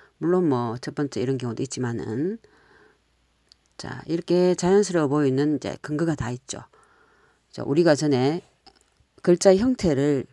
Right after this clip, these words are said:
공부를 했을 때 이렇게 세로 획이 있는 경우는,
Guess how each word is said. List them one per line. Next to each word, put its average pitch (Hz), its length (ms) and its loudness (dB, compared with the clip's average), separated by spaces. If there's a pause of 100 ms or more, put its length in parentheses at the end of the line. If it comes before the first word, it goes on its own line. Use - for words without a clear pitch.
(180)
공부를 139 320 -8
했을 127 240 -8
때 151 300 -4
이렇게 127 260 -8
세로 190 500 -2
획이 220 280 -2
있는 131 240 0
경우는, 123 500 -2